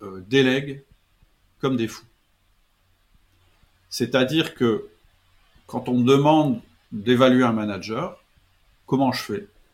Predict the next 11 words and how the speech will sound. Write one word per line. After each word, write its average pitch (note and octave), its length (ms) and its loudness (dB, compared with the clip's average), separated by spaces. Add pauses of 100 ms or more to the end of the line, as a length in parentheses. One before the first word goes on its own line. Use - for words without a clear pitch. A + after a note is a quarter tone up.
(280)
Eh - 40 -12
bien, B2 140 2
je B2+ 120 0
regarde D3+ 460 0
comment C#3+ 440 0
se - 160 -6
comporte C3+ 440 -4
son A#2+ 180 -2
équipe - 340 -12 (180)
en C3 120 4
l'absence C#3+ 840 0